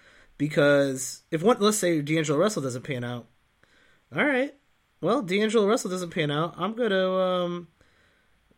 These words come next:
just slide Jrue Holiday in there and not have to worry about too much. But if they all panned out,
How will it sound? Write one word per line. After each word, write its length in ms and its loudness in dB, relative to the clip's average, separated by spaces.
just 180 -4
slide 380 -2
Jrue 160 2
Holiday 340 2
in 80 0
there 100 2
and 80 -2
not 180 -2
have 160 -8
to 100 -4
worry 160 0
about 200 -2
too 140 -6
much. 440 -8
But 100 -4
if 80 -4
they 100 -4
all 220 -4
panned 280 0
out, 300 -2